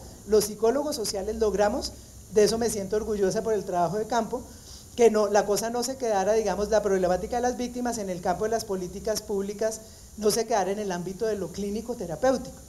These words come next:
porque es que ahí el problema era cuando un psiquiatra veía a una persona vuelta a nada, digamos, con mucho dolor por un hijo desaparecido, y le daba droga psiquiátrica para que dejara de estar deprimido.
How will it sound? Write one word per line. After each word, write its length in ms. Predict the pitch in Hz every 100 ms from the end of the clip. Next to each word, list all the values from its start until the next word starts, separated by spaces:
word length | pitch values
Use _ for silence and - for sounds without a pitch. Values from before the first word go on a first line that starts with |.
| - -
porque 220 | 202 190
es 100 | 180
que 80 | 196
ahí 60 | 208
el 80 |
problema 300 | 220 226 226
era 120 | 226 233
cuando 240 | 202 180
un 60 | 170
psiquiatra 640 | 208 214 214 214 220 220 - - -
veía 200 | 202 190
a 40 |
una 180 | 185 190
persona 600 | 226 202 196 190 202 214 - - - - -
vuelta 440 | 240 240 226 247
a 40 |
nada, 400 | 240 233 226 247 220 185
digamos, 360 | 208 190 190 208
con 160 | 220
mucho 260 | 190 185 226
dolor 280 | 214 190 185
por 180 | 208 214
un 180 | 214
hijo 180 | 220 214
desaparecido, 800 | 226 220 185 175 160 240 247 277 277 - - -
y 140 | 214
le 140 | 208 196
daba 280 | 180 185 208
droga 300 | 214 214 233
psiquiátrica 560 | 233 202 170 185 202
para 260 | 208 196 180
que 100 | 180
dejara 480 | 165 160 160 156 185
de 120 | 202
estar 260 | 190 151 156
deprimido. 440 | 175 254 330